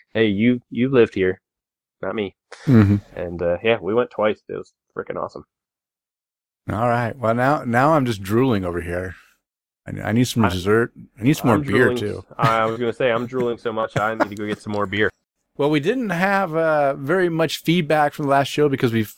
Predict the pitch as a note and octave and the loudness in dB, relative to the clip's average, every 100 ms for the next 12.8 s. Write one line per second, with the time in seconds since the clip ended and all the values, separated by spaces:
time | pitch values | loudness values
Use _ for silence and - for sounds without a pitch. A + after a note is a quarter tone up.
0 | _ B2+ A2 - C#3+ - C3 A2+ - C3+ | _ -4 -2 0 0 2 0 0 0 2
1 | D3 B2 A#2+ B2 A2+ - D3 B2+ B2+ - | 2 2 2 0 0 0 2 4 2 0
2 | A2 C3+ - A#2+ A2+ A2+ B2 A2 A2 A#2 | -2 -2 0 0 2 0 -2 0 2 2
3 | - B2+ C#3+ C3+ D3+ E3+ B2 A2 G#2+ B2 | -2 -4 -2 -2 0 0 0 2 2 2
4 | B2+ C3 C3 B2+ A2 - - E3+ _ _ | 0 2 2 2 0 -4 -2 -2 _ _
5 | _ - E3+ A3 A#3 E3+ C#3+ C#3 - D3+ | _ -8 0 2 4 4 2 0 0 0
6 | - C3+ - D3 G#2+ G2+ G2 G3 G#3+ - | 2 0 2 2 2 2 0 0 0 0
7 | _ _ C#3 F#3+ - C#4 C4 - A#2+ D#3 | _ _ 0 0 2 2 2 2 2 2
8 | _ _ _ - C3+ F#3 A#3+ A3 G#3+ - | _ _ _ 0 0 2 2 2 2 2
9 | F#3+ A3+ G3 G3 G3+ - G#3+ G#3+ F3+ E3+ | 2 2 2 2 0 -2 -6 -4 -2 0
10 | F3 A#2+ B2 C3+ - C3 - E3 F#3+ E3 | 2 4 4 2 0 -2 2 4 2 -2
11 | G#3+ B2+ A#2+ - C3+ A#2+ D#3 E3 D#3 E3 | -4 0 0 0 -4 -2 -2 0 2 4
12 | D#3 - F#3+ A3+ D#3 A2+ A2 | 2 0 0 2 2 0 -2